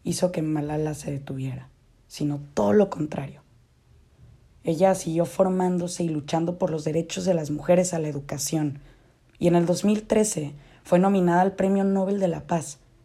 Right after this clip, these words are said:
siendo la mujer más joven de la historia, con tan solo dieciséis años.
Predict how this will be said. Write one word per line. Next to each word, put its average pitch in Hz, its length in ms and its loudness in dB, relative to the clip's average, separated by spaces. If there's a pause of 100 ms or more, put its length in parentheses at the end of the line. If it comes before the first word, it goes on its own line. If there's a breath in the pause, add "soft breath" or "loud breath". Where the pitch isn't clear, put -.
(440)
siendo 190 320 0
la 220 120 6
mujer 202 320 0
más 247 400 -2
joven 240 420 0 (300 loud breath)
de 180 100 6
la 170 140 4
historia, 208 680 -2 (960)
con 170 160 2
tan 160 160 -4
solo 180 240 2
dieciséis 165 640 -4
años. - 480 -6